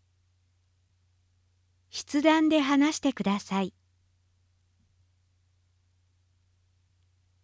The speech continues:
大きな音が苦手です。静かな場所に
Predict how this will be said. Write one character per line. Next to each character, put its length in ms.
大 260
き 220
な 240
音 200
が 160
苦 300
手 160
で 140
す。 200
静 460
か 140
な 160
場 120
所 140
に 180